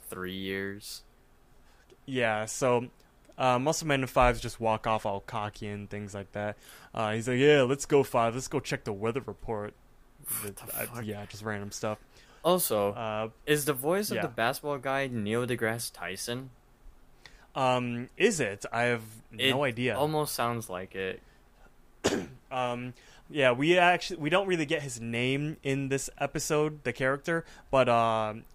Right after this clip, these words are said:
Speaker 2: in regular show, he's referred to as the god of basketball.
Speaker 1: I mean, yeah, he came out of the moon. Uh,
Speaker 2: Yeah.
Speaker 1: and,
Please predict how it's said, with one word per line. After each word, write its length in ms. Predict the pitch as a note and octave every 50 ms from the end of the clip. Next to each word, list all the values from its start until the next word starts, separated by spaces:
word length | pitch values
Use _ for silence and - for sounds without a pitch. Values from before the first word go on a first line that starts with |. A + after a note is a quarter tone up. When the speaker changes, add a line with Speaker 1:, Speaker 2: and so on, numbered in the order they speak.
| - -
Speaker 2:
in 140 | - C#3+ C#3
regular 320 | C3+ C3+ C#3 C3+ D3 D3
show, 200 | C3+ - D#3+ C#3
he's 200 | B2+ C3+ B2+ A#2 A2+
referred 380 | A#2+ A2+ - - C3 B2 A#2+
to 180 | - C3+ B2+ A#2+
as 140 | A#2 A2 -
the 80 | -
god 240 | G#2+ A2+ G#2 G#2 A2
of 140 | A#2 G#2+ -
basketball. 640 | - G#2 G2+ G#2+ - - B2 - B2+ B2 B2+ C3+ - - _ - - - - - - -
Speaker 1:
I 60 | G#2+
mean, 360 | G2+ G2 G2+ G#2 G2+ G2 G2 - - - - - - - - - _ - - - -
yeah, 280 | G2+ G#2+ C3 F#3+ F3 D3+
he 240 | B2 A#2+ A2 G#2+ - -
came 180 | - A#2 A#2 B2
out 140 | B2 B2
of 80 | B2 A2+
the 60 | G2+
moon. 520 | G2 G2+ G#2 A2+ C#3+ D#3+ C#3+ A#2+ A2 G#2+ G#2+ - - - - - - - _ - _ _ _ - _ _ _ _ - - -
Uh, 120 | - B2 C#3
Speaker 2:
Yeah. 100 | B2 B2
Speaker 1:
and, 140 | - C#3+ -